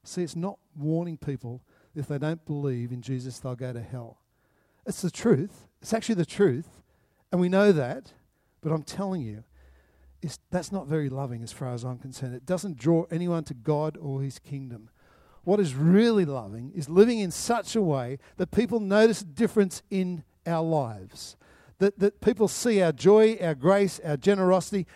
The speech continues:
our patience in trials. They never sense judgment coming from us, but only acceptance and love and forgiveness. And give, if we're given the opportunity, yes, we use the words to invite people to follow Jesus with us,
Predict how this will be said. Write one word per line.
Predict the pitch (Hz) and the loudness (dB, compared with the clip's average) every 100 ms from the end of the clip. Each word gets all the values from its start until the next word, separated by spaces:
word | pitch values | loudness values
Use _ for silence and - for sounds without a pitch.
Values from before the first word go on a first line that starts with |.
| - | -4
our | 156 | -4
patience | - - 214 - 220 202 | -2 0 0 0 -6 -8
in | 170 | -10
trials. | - 175 147 156 156 _ - _ | -2 0 0 -2 -8 _ -20 _
They | 196 | 0
never | 202 262 277 | 4 4 4
sense | - 254 214 127 | -2 -2 -4 -6
judgment | 113 180 226 190 - 110 101 95 - _ _ _ _ _ _ _ | -2 2 2 0 -10 -12 -14 -18 -20 _ _ _ _ _ _ _
coming | 180 170 151 | 0 0 -2
from | 165 127 | -4 -4
us, | 135 135 - - - | -8 -14 -14 -16 2
but | 202 | 4
only | 220 208 | 6 2
acceptance | 170 - - 233 180 247 208 - | 0 -4 0 0 0 -2 -2 -4
and | 143 156 | -4 0
love | 208 214 190 | 0 0 0
and | 151 | -4
forgiveness. | - 143 127 196 202 208 - - - - - | -6 -6 0 0 0 -6 -8 -18 -20 -20 -6
And | 202 190 | -2 0
give, | 160 285 | 2 2
if | 254 247 | 2 -2
we're | 254 | -2
given | 170 302 277 | 0 0 4
the | 262 | 4
opportunity, | 262 247 - 254 277 214 | 4 2 -2 0 0 0
yes, | 165 185 247 214 - - - _ | -2 -2 -2 -4 -8 -14 -16 _
we | 190 | 2
use | 220 247 - | 4 2 0
the | |
words | 196 196 233 220 | 4 10 10 8
to | 214 | -2
invite | 190 135 202 254 220 | -2 2 2 2 -4
people | - 196 - 175 190 - _ | -2 -2 2 0 0 -10 _
to | - | -2
follow | - 233 233 | 4 6 6
Jesus | 202 139 208 180 190 | 4 4 0 2 -2
with | 185 147 175 277 - | -4 0 2 2 0
us, | 117 117 185 - - - | -10 -10 -12 -12 -14 -16